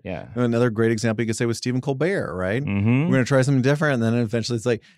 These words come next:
Speaker 2: "Hey, let's get a producer in that just, you know, is like, puts him in a position to," of course, Trump, you know, happens, and he's, you know, because he can sort of go off on Trump, but we're gonna make this into a pretty conventional talk show.
Speaker 1: Yeah.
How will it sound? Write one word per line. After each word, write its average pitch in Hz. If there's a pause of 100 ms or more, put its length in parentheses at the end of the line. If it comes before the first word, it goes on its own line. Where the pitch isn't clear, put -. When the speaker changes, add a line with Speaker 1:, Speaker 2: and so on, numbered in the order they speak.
(160)
Speaker 2:
"Hey, 302
let's 339
get 349
a 285
producer 175
in 151
that 135
just, 127 (160)
you 147
know, 117
is 117
like, 113
puts 175
him 151
in 127
a 117
position 123
to," 107 (100)
of 131
course, 117
Trump, 117
you 117
know, 92
happens, 101
and 95
he's, 95
you 110
know, 92
because 104
he 113
can 104 (360)
sort 104
of 104
go 104
off 107
on 107
Trump, 131 (260)
but 156
we're 165
gonna 185
make 160
this 165
into 170
a 156
pretty 165
conventional 170
talk 190
show. -
Speaker 1:
Yeah. 196